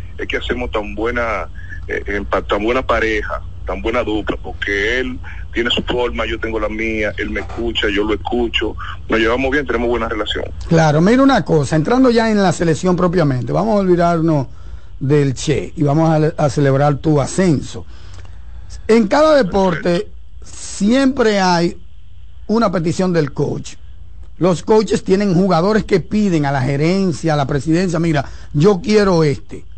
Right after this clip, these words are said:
Speaker 2: ¿Cuál es el jugador de la selección dominicana que tú quieres tener rankeado, pero para ti, en tu equipo? ¿Tú tienes algún jugador que es del coach?
Speaker 1: Bueno,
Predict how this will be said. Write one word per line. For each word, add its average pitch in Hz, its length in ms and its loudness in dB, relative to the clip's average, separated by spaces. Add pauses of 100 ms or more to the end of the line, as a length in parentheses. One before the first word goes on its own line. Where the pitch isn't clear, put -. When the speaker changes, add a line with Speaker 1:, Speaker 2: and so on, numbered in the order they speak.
(600)
Speaker 2:
¿Cuál 277 220 2
es - 120 -2
el 240 100 2
jugador 170 800 2 (380)
de 170 140 0
la 160 120 2
selección 190 400 0
dominicana 185 500 0
que 165 120 -2
tú 175 160 -2
quieres 190 280 0
tener 202 460 0 (340)
rankeado, 190 640 2
pero 196 220 2
para 185 300 2
ti, 196 300 0 (240)
en 175 180 4
tu 175 120 2
equipo? 165 380 2
¿Tú 214 140 -2
tienes 262 300 2
algún 208 500 2
jugador 220 480 2 (400)
que 202 240 4
es 240 120 0
del 220 220 2
coach? 196 380 0 (2750)
Speaker 1:
Bueno, 139 340 -8